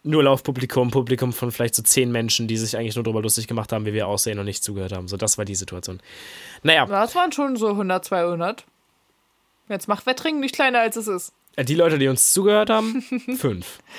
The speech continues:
Speaker 2: Ja, fair, fair.
Speaker 1: Ja.
Speaker 2: Ja. Die Leute, die sich gefragt haben, warum wir aussehen wie Obdachlose, sieben.
Speaker 1: Ja.
Speaker 2: Schade.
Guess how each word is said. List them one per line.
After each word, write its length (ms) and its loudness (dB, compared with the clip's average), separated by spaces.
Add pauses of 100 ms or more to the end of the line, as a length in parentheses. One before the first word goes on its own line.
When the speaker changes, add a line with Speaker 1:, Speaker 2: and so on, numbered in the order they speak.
(280)
Speaker 2:
Ja, 240 0
fair, 340 -6 (200)
fair. 340 -2 (300)
Speaker 1:
Ja. 140 -10 (180)
Speaker 2:
Ja. 200 -2 (460)
Die 80 -4
Leute, 240 -2
die 120 -2
sich 180 -8
gefragt 320 2
haben, 140 0
warum 200 0
wir 120 -2
aussehen 300 -2
wie 100 -2
Obdachlose, 640 -2 (420)
sieben. 420 -8 (480)
Speaker 1:
Ja. 200 -8 (1120)
Speaker 2:
Schade. 540 0